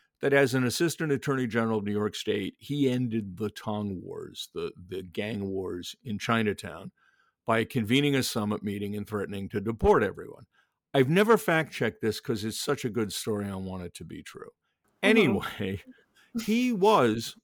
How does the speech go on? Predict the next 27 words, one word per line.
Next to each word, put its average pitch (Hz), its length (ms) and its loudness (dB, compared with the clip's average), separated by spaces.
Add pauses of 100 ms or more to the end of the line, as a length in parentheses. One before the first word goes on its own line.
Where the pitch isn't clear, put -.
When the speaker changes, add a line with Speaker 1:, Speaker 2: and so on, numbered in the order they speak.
(220)
Speaker 1:
legitimately, 123 680 4
for 107 160 0
whatever 104 360 4
reason, 98 300 -2
an 95 200 -6
honored 110 440 0
guest 90 400 -4
on 85 180 -8
Mott 82 260 -10
Street. - 420 -16
When 101 200 -14
we 98 100 -8
would 92 180 -6
go 90 160 -6
downstairs 92 880 -6
into 90 220 -10
one 90 180 -10
of 87 80 -14
these 82 200 -14
places, 87 720 -12
he 120 160 -4
was 127 220 -4
a 104 60 -6
star. - 500 -10 (640)
And 156 160 -2
he 165 160 -2
always 208 600 2